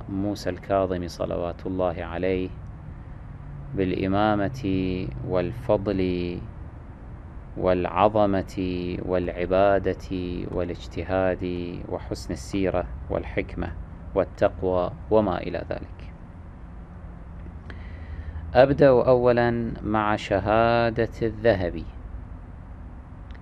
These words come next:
الذي هو من كبار أعلام المخالفين في الجرح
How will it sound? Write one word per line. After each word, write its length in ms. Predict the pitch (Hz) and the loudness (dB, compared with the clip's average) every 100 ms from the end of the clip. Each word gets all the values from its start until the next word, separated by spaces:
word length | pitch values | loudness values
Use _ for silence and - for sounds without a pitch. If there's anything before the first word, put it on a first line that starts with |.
| - - - - | -14 -16 -12 0
الذي 400 | 98 104 101 98 | 4 4 4 2
هو 240 | 101 101 | 4 4
من 200 | 95 90 | 4 0
كبار 920 | 85 - 90 98 113 110 104 98 95 95 - | -4 -2 2 6 6 6 4 0 0 -2 -2
أعلام 560 | 90 85 92 98 95 90 | -2 0 2 2 2 0
المخالفين 1120 | 85 82 - 90 87 85 104 101 104 101 101 - - - - - - - - - - | -4 -6 -4 -4 -2 -4 -4 -2 0 -2 -4 -8 -16 -16 -16 -16 -14 -14 -14 -12 -2
في 80 | |
الجرح 600 | 90 87 95 101 98 - | -2 0 4 4 4 -2